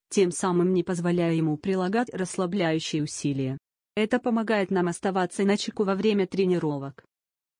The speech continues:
Кроме того, кофеин увеличивает секрецию адреналина и повышает бдительность. Это причина, по которой спортсмены используют его для улучшения своих результатов. Теперь самый важный фактор, о котором я расскажу,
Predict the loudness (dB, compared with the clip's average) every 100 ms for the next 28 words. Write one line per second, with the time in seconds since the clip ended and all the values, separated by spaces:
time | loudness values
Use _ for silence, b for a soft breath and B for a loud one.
0 | _ 0 4 4 2 -2 -4 -6 -8 _
1 | -6 -4 0 2 4 2 2 0 -2 -2
2 | -2 -2 -6 -2 -2 -2 -2 0 0 2
3 | 2 2 2 2 -2 -2 -2 -2 0 0
4 | 0 0 0 0 -2 -4 -6 -10 -20 _
5 | _ _ -2 0 0 0 -2 -2 0 2
6 | 2 -2 -10 _ -4 -2 -2 0 0 -2
7 | -8 -4 0 2 2 0 -2 -2 0 2
8 | 0 0 0 2 2 2 2 0 0 0
9 | 0 -2 -2 -2 -2 -2 -2 -2 -4 -4
10 | -6 -8 -14 _ _ _ _ _ _ -4
11 | -2 0 -2 0 2 2 0 -2 -2 -4
12 | 0 -2 0 -4 -4 -8 -6 -4 -4 -2
13 | 0 0 2 0 0 -2 -2 -2 0 -2